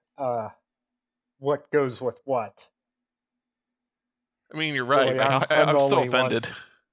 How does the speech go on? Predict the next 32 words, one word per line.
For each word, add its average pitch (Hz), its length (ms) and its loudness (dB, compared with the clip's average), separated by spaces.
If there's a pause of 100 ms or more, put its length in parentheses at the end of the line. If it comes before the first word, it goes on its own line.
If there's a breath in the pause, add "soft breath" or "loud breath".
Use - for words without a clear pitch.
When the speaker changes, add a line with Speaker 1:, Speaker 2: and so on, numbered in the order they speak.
(680)
Speaker 1:
I'm 135 140 -6
the 131 60 -2
only 127 220 -4
one 131 420 -6
that 135 120 -10
could 131 140 -16
be 127 140 -10
trusted 127 600 -4
with 131 200 -10
my 123 160 -2
wardrobe 120 580 0
decisions. 120 760 -10 (2250)
Speaker 2:
All 156 140 -2
right. 190 240 -2 (320)
Well, 156 180 -2
if - 160 -4
we're 165 120 2
late 180 220 0
because 156 300 -4
you 147 60 -2
can't - 340 -4
match 156 280 -4
your - 60 -4
shirt - 280 -2
to 143 160 -6
your 131 80 -4
pants, 143 560 -6
we 123 160 -6
know 147 120 -2
who 143 140 -2
to 123 80 -10
blame. 120 440 -4